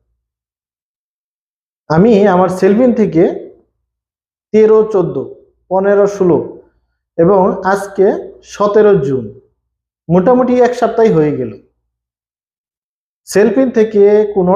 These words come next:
ট্রানজাকশন করা যাচ্ছে না। বিকাশ বা নগদ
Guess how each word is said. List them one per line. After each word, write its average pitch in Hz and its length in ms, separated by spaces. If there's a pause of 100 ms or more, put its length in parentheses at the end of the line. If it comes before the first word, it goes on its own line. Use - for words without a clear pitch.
ট্রানজাকশন 175 560 (420)
করা 190 240
যাচ্ছে 139 300
না। 110 120 (760)
বিকাশ 170 500
বা 165 180
নগদ 156 360